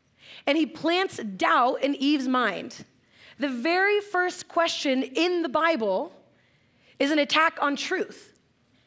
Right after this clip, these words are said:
And what do I mean by that? What I mean by that is, a serpent goes to Eve, and he says, "Did God actually say?" Right? He begins to plant a seed of doubt in her mind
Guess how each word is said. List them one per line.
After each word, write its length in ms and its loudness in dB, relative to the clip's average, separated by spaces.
And 100 0
what 60 4
do 80 2
I 80 2
mean 240 2
by 100 4
that? 160 2
What 80 2
I 40 4
mean 260 2
by 100 2
that 160 2
is, 80 0
a 80 2
serpent 480 -2
goes 160 -2
to 160 -4
Eve, 480 -2
and 120 2
he 40 4
says, 280 0
"Did 260 -2
God 380 4
actually 800 0
say?" 640 -2
Right? 200 2
He 100 2
begins 440 0
to 100 -4
plant 540 0
a 60 -2
seed 260 0
of 160 -4
doubt 300 0
in 80 -2
her 160 -4
mind 680 0